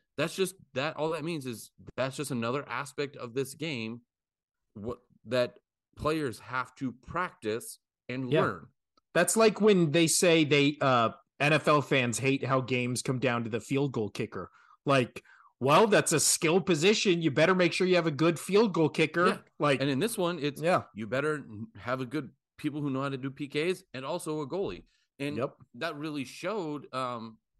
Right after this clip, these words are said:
Speaker 1: that, that really showed, uh, earlier on in, in the World Cup with, um, the, uh, oh my gosh, I'm blanking.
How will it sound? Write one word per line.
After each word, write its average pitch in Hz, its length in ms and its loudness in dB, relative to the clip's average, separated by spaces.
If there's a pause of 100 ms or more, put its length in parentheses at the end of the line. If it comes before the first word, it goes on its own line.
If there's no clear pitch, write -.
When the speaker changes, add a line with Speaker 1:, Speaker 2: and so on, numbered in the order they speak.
Speaker 1:
that, 120 260 -10
that 135 160 -4
really 143 220 -6
showed, 143 540 -6
uh, 110 460 -4 (840)
earlier 135 360 0
on 117 220 -4
in, 113 140 -8
in 117 260 -10
the 113 80 -4
World 107 320 -6
Cup 113 260 -6 (140)
with, 107 220 -6 (200)
um, 95 520 -6 (640)
the, 95 540 -6 (200)
uh, 87 80 -12 (2000)
oh 123 80 -8
my 107 100 -6
gosh, 101 240 -6
I'm 98 100 -12
blanking. 92 340 -12